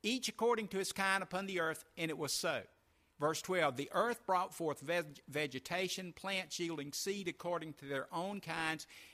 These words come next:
and trees bearing fruit in which is their seed,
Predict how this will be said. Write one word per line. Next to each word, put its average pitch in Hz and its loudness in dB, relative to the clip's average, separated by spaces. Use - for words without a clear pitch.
and 147 2
trees 190 -4
bearing 214 2
fruit 202 0
in 160 -4
which 202 0
is 156 0
their 156 2
seed, 208 -2